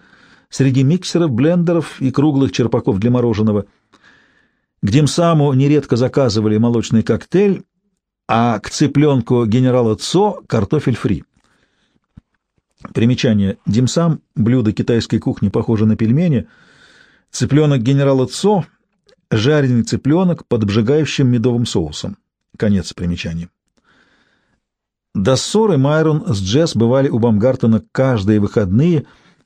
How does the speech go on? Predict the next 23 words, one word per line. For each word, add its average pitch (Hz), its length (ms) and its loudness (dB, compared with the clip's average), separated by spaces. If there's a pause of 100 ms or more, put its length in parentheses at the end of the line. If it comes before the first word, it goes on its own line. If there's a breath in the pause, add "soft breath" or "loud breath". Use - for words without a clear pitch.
(140)
и 117 120 -4
теперь, 151 360 2
помирившись, 165 800 -2 (320)
решили 170 440 2
возродить 127 440 0
традицию. 82 560 -6 (1900)
«Убийство 131 640 -2
Александра 123 600 -2
Кросса 123 760 -4 (800)
мне 107 240 2
покоя 131 400 0
не 92 140 2
дает», 85 340 -4
признался 101 480 -2
Болитер. 95 420 -2 (1200)
Прежде 131 380 0
чем 123 200 0
девушка 110 340 -2
успела 107 380 0
ответить, 127 460 -2
появился 110 500 0
Питер 98 340 -2
Ли. 156 260 0